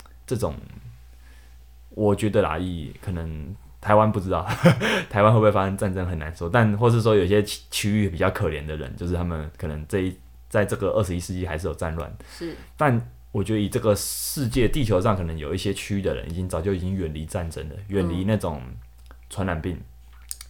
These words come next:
Speaker 2: 嗯。
Speaker 1: 远离那种很，很，很过去可能很影响人的疾病。
Speaker 2: 嗯。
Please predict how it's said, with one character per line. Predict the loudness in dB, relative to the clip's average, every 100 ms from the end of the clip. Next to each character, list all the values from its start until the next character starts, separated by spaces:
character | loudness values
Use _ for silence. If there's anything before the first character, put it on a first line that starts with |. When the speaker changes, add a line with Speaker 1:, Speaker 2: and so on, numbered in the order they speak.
| -4
Speaker 2:
嗯。 | 2
Speaker 1:
远 | 4
离 | 4
那 | 4
种 | 2 -2 -4 -8
很， | -6 -4 -4
很， | -4 -4
很 | -4 -6 -6 -2
过 | 2
去 | 2 2 -2
可 | -2
能 | -8 -10 -14 -20 -20 -20 -20 -20 -20
很 | -10 -6 -6 -6 -10 -14 -10
影 | 0 2
响 | 2 0
人 | -2
的 | -4
疾 | -6 -6 -4
病。 | -2 -2 -6 -16 -20 -14
Speaker 2:
嗯。 | -10 -8 -10